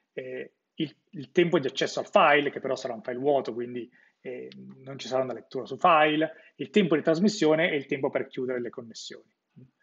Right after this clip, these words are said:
E, eh, la latenza si misura tipicamente in H T T P a secondo o secondo su H T T P.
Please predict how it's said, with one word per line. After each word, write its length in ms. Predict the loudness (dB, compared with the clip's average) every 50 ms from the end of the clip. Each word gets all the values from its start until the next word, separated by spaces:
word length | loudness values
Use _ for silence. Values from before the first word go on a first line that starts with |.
| _ _ -20 -20 _ -20 -16 _
E, 400 | 2 4 4 4 4 0 -6 -10
eh, 220 | -10 -10 -10 -8 0
la 120 | 2 2
latenza 340 | 2 4 2 0 0 -2 -6
si 80 | -8 -8
misura 280 | -6 -2 0 0 0
tipicamente 560 | -2 -4 -4 -4 -2 -2 -2 -6 -8 -6 -4
in 80 | -2 -2
H 60 | -2
T 180 | -4 -6 -8 -10
T 100 | -14 -4
P 120 | -2 -2
a 60 | -2
secondo 540 | 0 -2 -6 -6 -4 -6 -8 -6 -6 -6 -4
o 60 | -4
secondo 380 | -6 -6 -10 -10 -10 -12 -14 -14
su 140 | -20 -20 -20
H 100 | -20 -20
T 80 | _
T 100 | -20 _
P. 120 | _ _